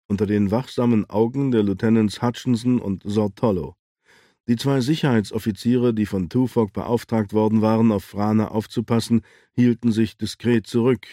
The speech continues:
obwohl sie eindeutig in Alarmbereitschaft waren,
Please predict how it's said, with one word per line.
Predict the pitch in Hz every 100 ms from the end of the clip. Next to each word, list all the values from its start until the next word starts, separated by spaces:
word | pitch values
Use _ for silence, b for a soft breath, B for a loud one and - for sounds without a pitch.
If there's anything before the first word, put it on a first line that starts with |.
| -
obwohl | - 98 123
sie | 123 117 -
eindeutig | 117 139 113 110 117 127 -
in | 117
Alarmbereitschaft | 107 107 123 123 101 90 95 107 92
waren, | 104 107 110 110